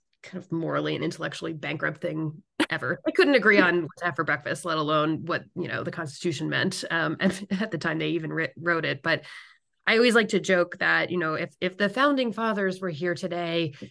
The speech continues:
they'd be too confused by cars, women in pants, and the internet to focus on the Constitution, right? I think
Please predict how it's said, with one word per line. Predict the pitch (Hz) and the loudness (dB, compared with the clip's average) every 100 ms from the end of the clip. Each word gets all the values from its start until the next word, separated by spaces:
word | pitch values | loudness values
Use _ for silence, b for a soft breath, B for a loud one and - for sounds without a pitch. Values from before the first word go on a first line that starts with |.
| B 220 | B 0
they'd | 190 180 | 2 2
be | 202 | 2
too | 202 269 | 2 0
confused | 269 247 220 202 196 | 0 0 0 0 0
by | 180 | 0
cars, | - 180 175 170 160 | 2 4 6 4 2
women | 170 165 | -2 -2
in | 156 | -4
pants, | 170 160 165 | -6 -6 -4
and | 165 | -4
the | |
internet | 143 151 127 131 - | -2 -4 -2 -4 -4
to | |
focus | 143 156 147 | -4 -4 -2
on | 151 | -4
the | 143 | -4
Constitution, | - 147 - - 151 - - | -6 -8 -10 -10 -10 -8 -2
right? | 151 160 | 2 4
I | 185 | 4
think | 196 202 190 | 4 4 2